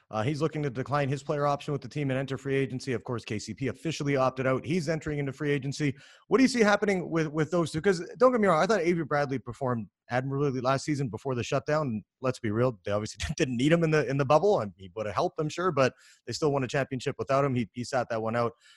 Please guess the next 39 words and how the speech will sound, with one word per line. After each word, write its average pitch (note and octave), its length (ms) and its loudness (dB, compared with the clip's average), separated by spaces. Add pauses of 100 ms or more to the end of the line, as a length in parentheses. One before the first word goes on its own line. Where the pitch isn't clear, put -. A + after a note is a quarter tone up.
(200)
uh, G#2+ 200 0
due A#2+ 140 -2
to A#2+ 60 -2
concerns A#2 360 -6
with G#2 100 -12
the - 60 -12
coronavirus C#3 640 0
and, G#2+ 160 -6
and, G#2 320 -4
and G2+ 100 -6
his D#3 160 -2
family. D3 400 0 (400)
Um, C#3+ 420 4
so F3 120 0
I G3 80 8
don't B3 100 6
think A#3 120 4
that F#3+ 120 6
really E3+ 200 4
hurts. E3+ 180 2
But F3 80 2
what A#3+ 120 6
about A#3+ 200 2
K G3+ 140 4
C E3+ 180 0
P? C#3 220 2
Is, C3 320 -4 (120)
do - 100 -4
you F3+ 100 6
think A#3+ 220 2
he G3+ 140 2
ultimately F3 420 2
ends D3+ 200 2
up - 120 -2
re-signing D3 560 0
with F#3+ 120 2
the F3+ 80 -6
team? G3 200 0
Because D3+ 360 0